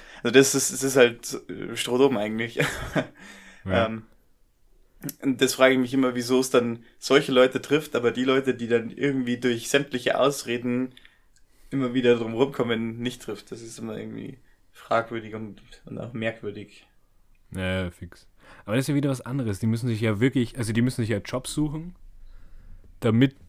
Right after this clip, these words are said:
Speaker 2: ähm, sie quasi nicht mehr die Kohle vom Staat beziehen, sondern halt einfach bezahlt werden von ihrem Arbeitgeber, von ihrem neuen. Das heißt, die müssen, die müssen nicht irgendwelche Pommesbuden stellen, wo die halt dann, keine Ahnung, sieben Euro die Stunde verdienen.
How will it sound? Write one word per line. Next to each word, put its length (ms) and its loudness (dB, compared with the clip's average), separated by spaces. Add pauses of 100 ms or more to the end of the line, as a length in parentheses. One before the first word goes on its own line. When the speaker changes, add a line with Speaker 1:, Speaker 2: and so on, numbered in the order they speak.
(180)
Speaker 2:
ähm, 600 4
sie 120 -6
quasi 260 2
nicht 180 0
mehr 220 4
die 80 -2
Kohle 260 -2
vom 160 -4
Staat 240 -2
beziehen, 360 0
sondern 440 2
halt 140 0
einfach 180 0
bezahlt 400 -4
werden 240 -4
von 140 -8
ihrem 100 -6
Arbeitgeber, 480 -6
von 140 -12
ihrem 160 -8
neuen. 200 -8 (420)
Das 100 -8
heißt, 160 -4
die 40 0
müssen, 440 -2
die 60 -2
müssen 180 0
nicht 100 -2
irgendwelche 460 0
Pommesbuden 720 2
stellen, 460 -2
wo 100 2
die 140 2
halt 160 0
dann, 160 0
keine 180 -6
Ahnung, 260 -2
sieben 220 -2
Euro 220 2
die 80 -4
Stunde 220 -4
verdienen. 380 -8